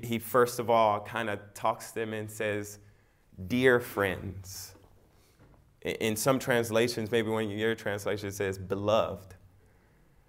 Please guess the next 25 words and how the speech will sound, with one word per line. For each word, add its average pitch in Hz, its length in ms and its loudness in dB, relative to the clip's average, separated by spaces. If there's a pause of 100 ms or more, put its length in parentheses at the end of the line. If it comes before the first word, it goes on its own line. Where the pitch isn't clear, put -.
(320)
This 127 200 2
is 117 460 2 (340)
his 143 500 0 (100)
tender 139 800 0
way, 104 560 0 (1000)
uh, 104 180 4
of, 110 260 2
of, 113 240 0
of - 100 -10
communicating 139 840 0
what 110 160 0
is 104 120 -6
important 101 800 -4 (600)
to - 140 -8
them, - 180 -10 (240)
or, 110 160 6
or 117 180 6
what 113 160 4
is 110 120 -4
important 117 500 -2
for - 120 -8
him, 120 380 -10 (280)
them 123 260 0
to - 140 -8
know. 98 320 -2